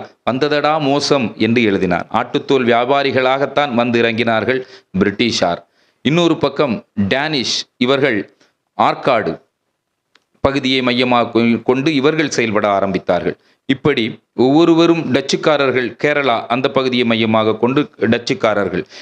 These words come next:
இப்படி ஒவ்வொருவரும் ஒவ்வொரு பகுதியை கொண்டு செயல்பட்டு கொண்டிருந்தாலும், மிக முக்கியமான கம்பெனிகளாக விளங்கியது பிரெஞ்சு கம்பெனியும் பிரிட்டனின் கிழக்கிந்திய கம்பெனி என்கின்ற இந்த கம்பெனிக்கிட-,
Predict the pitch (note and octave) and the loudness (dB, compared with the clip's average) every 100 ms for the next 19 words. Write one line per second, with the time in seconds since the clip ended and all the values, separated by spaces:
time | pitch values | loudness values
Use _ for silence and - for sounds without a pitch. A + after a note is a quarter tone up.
0 | - - C3 C3 C3 D#3 D#3 D3+ D#3 E3 | -12 0 2 2 2 4 4 4 4 4
1 | C3 C#3 A#2+ C3 C3 D3+ D3 - C#3 D3+ | 4 4 4 0 -2 0 0 0 0 2
2 | C#3 - - - _ - C#3+ C#3+ C#3+ - | 0 -4 -14 -20 _ -2 0 2 -2 -2
3 | A#2+ B2 A#2+ A#2+ A2+ A2+ C3 A#2+ A#2+ F3 | -2 0 0 2 2 0 0 0 2 2
4 | E3 D3+ - F3 E3+ E3+ E3+ - C#3+ C#3 | 2 -2 -2 0 2 2 0 0 -4 -2
5 | D3+ C#3+ C3+ C3+ B2+ B2+ A#2+ - A#2 B2+ | -2 0 2 2 2 0 -2 -2 -2 0
6 | A#2+ A#2+ D3 G#2+ - - _ _ - D3+ | 0 0 0 0 -4 -20 _ _ -4 -2
7 | E3 D#3+ - - C3+ A#2+ B2+ B2 B2 A2+ | -2 -4 -6 -4 -4 -2 -2 0 0 -2
8 | A2+ _ _ _ _ G2+ C3 C#3 D3 C#3 | -4 _ _ _ _ 2 2 2 -2 -2
9 | B2+ A#2 _ - D3 D3+ C#3+ C3+ B2+ A#2+ | -4 -10 _ -2 -2 0 -2 0 0 0
10 | A#2+ B2 A2 A#2 A#2 A2+ A2+ C3+ C3 B2+ | 0 0 0 2 2 0 0 -2 -2 -2
11 | B2+ C3 B2+ B2+ A#2+ A2+ A2+ | -2 -2 -2 0 2 0 -2